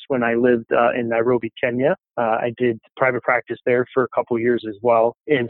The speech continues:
so I think all told now about six or six years or so, seven years or so of,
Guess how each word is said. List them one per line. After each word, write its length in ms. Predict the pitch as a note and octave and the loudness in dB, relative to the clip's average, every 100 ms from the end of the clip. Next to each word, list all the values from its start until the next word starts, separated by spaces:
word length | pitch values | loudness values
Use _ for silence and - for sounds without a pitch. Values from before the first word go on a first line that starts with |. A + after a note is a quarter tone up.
| - | 0
so 220 | B2 A2+ | 2 2
I 100 | A2 _ - | 0 _ -2
think 200 | G3 F#3 | 0 2
all 220 | D3 D3 - - | 2 0 0 0
told 240 | E3+ D#3+ | 4 4
now 500 | D3 C#3+ C#3 C#3 C3 _ _ _ - | 4 4 4 4 2 _ _ _ -12
about 400 | A#2 B2 C3+ B2 - - - - | -4 0 0 0 -4 -20 -18 -2
six 200 | F3 - - - | -2 -4 -20 -6
or 480 | C#3 C3 B2 B2 - _ - | -2 0 0 0 -4 _ -8
six 160 | F3+ - | -6 2
years 200 | E3 D3+ | 4 4
or 100 | C3+ | 0
so, 300 | - D3+ D3 - | 2 4 4 4
seven 200 | D#3 D3+ | 0 2
years 220 | D3 C#3 C3 | 2 0 -2
or 80 | |
so 280 | - C3+ C3 | 0 2 4
of, 280 | C3 A#2+ | 2 2